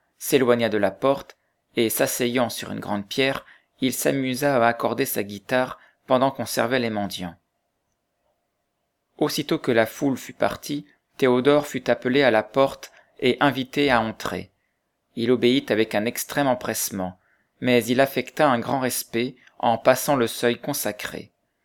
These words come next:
et feignit d'être fort intimidé par la présence des révérendes dames.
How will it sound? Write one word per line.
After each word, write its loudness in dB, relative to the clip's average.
et 2
feignit -2
d'être -2
fort -4
intimidé -4
par 4
la 4
présence -4
des 0
révérendes 0
dames. -2